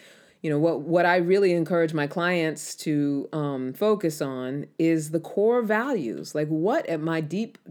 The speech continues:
deepest core as a human being is most important to me? For some people, a lot of times it's family.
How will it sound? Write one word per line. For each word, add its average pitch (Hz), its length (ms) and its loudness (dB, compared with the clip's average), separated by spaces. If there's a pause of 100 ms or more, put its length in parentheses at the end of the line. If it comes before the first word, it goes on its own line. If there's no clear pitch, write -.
(140)
deepest 185 540 -6
core 170 400 2
as 147 120 0
a 151 60 -2
human 185 360 -2
being 165 360 -2
is 156 140 -6
most 165 320 -2
important 233 460 -2
to 151 80 -8
me? 104 300 -10 (440)
For 160 100 -6
some 214 240 0
people, 220 640 0
a 165 80 0
lot 170 200 2
of 185 80 -2
times 175 300 -2
it's 160 140 -6
family. 143 720 -4